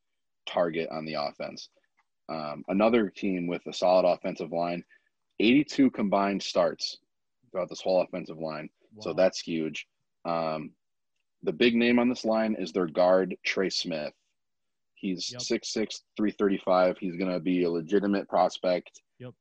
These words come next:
Speaker 1: Um, one of the top guards in the class.
Speaker 2: Absolutely.
Speaker 1: So he's the big name, really on this whole team.
Speaker 2: Yeah.
Speaker 1: Um, they have a whole plethora of guys in the secondary, three safeties, three corners returning.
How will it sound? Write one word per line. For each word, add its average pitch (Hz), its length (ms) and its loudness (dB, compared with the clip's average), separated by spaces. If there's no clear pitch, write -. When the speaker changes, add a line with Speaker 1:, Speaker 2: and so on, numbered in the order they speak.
Speaker 1:
Um, 80 500 -6
one 87 180 -4
of 85 40 -4
the 82 60 -4
top 95 280 0
guards 90 280 4
in 90 80 -6
the 87 60 -6
class. 85 540 -2
Speaker 2:
Absolutely. 113 320 -18
Speaker 1:
So 80 380 0
he's 98 240 -2
the 95 60 2
big 85 220 0
name, 85 440 -6
really 90 360 2
on 80 120 -4
this 80 140 -10
whole 80 160 -6
team. 76 360 -14
Speaker 2:
Yeah. 113 180 -20
Speaker 1:
Um, 80 500 -8
they 98 80 2
have 101 100 4
a 98 40 4
whole 117 180 4
plethora 90 440 0
of 78 60 -6
guys 85 240 2
in 98 60 -6
the 82 80 -6
secondary, 82 580 -4
three 98 200 -4
safeties, 85 480 -4
three 98 140 0
corners 82 340 -8
returning. 82 560 -10